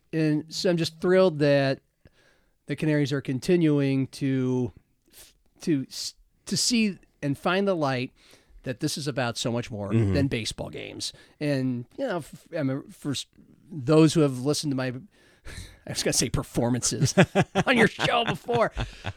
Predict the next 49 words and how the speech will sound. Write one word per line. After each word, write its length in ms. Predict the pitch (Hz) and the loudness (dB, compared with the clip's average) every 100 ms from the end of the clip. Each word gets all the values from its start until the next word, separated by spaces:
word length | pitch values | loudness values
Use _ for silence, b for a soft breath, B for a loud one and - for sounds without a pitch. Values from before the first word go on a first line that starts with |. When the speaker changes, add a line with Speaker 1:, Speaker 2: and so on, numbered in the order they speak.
| - | 2
Speaker 1:
but 80 | 190 | 4
it 40 | 226 | 6
really 440 | 233 254 240 214 | 6 6 6 6
is, 420 | 196 190 185 - | 4 4 0 -4
uh, 440 | - 165 156 156 151 | -4 -2 0 0 -2
you 240 | 180 - 196 | -6 -8 -4
know, 140 | 175 | 0
we 140 | 165 | 2
really 360 | 165 165 175 185 | 4 6 6 4
take 320 | - 175 180 | 2 0 0
the 80 | 160 | -4
Birdcage 500 | 147 156 156 160 156 | -4 -4 -4 -4 -6
to 60 | 143 | -4
be 140 | 147 | -2
as 100 | 156 | -2
another 340 | 156 139 147 151 | -4 -4 -4 -6
place 560 | - 139 143 156 - - | -6 -4 -2 -2 -6 -2
of 220 | 151 208 | 0 2
performing 540 | 254 233 185 175 180 190 | 0 0 2 2 4 4
arts, 460 | 269 - 92 107 | 4 4 2 0
Speaker 2:
Mm-hmm. 540 | 180 - - - _ 160 | -4 -12 -20 -20 _ -4
Speaker 1:
and 180 | 165 165 | -2 0
more 220 | 196 247 | 0 0
so, 600 | - 151 131 123 180 214 _ _ _ _ - | -4 -4 -4 -4 -6 -6 _ _ _ _ -6
uh, 220 | 180 170 - | -2 0 0
a 100 | 160 | -2
venue 720 | 143 151 190 185 151 147 165 147 _ | 0 2 2 4 4 2 0 -6 _
for 180 | - 127 | -10 -8
people 300 | - 165 165 | -4 -2 -2
to 80 | 156 | -2
come. 300 | 139 131 - | -4 -6 -6
I 60 | 120 | -6
mean, 180 | 113 | -4
we've 200 | 110 117 | -4 -2
used 220 | 123 147 139 | 4 4 4
the 60 | 147 | 4
word 200 | 143 127 | 4 2
party, 380 | 143 120 104 | -2 -2 -4
but 200 | - 165 196 | -6 -2 0
it 40 | |
is 140 | 226 226 | 0 -2
an 60 | |
experience. 480 | 214 - 165 123 - | -4 -2 -2 -2 -4
Speaker 2:
Right. 80 | 160 | -2
Speaker 1:
We 100 | 240 | 0
want 320 | 240 226 170 | 0 0 -2
magic 440 | 143 160 170 139 - | 0 2 2 0 -4
to 80 | |
happen 580 | 104 113 107 - 120 165 | -6 -4 -6 -4 -2 -2